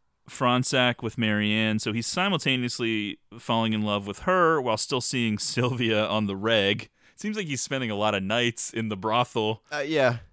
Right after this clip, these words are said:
Speaker 2: <laughs>
Speaker 1: Which is understandable.
Speaker 2: Sure. <laughs> But it is kind of funny, like, that he has this, like, ongoing pursuit of Marianne. Meanwhile, I guess, like, this is just, like, a side piece for him.
Speaker 1: <laughs> Yeah, it was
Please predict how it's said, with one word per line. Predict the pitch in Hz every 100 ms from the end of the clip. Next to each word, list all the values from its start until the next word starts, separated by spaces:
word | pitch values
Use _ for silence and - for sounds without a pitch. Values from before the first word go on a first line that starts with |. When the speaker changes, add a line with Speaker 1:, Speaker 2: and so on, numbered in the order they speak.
| _ _ _
Speaker 2:
<laughs> | - 120 - - 143
Speaker 1:
Which | 208 -
is | 254 233
understandable. | 226 220 233 - 123 120 110 113
Speaker 2:
Sure. | 131 - - -
<laughs> | 226 - - - - - - _ -
But | 170
it | 190 190
is | 220 214
kind | 220 185
of | 123
funny, | - 156 147
like, | 127 123 -
that | 127 - -
he | 123
has | 123 131 123
this, | 120 -
like, | 113 -
ongoing | 107 113 113 113 110
pursuit | - 104 - 113 117 127
of | 127 127
Marianne. | 139 131 131 131 135 135 - _ _ _ _ _
Meanwhile, | 127 127 135 127 127 117
I | 123
guess, | 123 131 135
like, | 117
this | 123
is | 120 110
just, | 117 120
like, | 113
a | 110
side | - 110 143 -
piece | 170 175
for | - 185 185
him. | 190 175 _ _
Speaker 1:
<laughs> | _ _ -
Yeah, | 269 302 202
it | 147 214
was | 240 214 190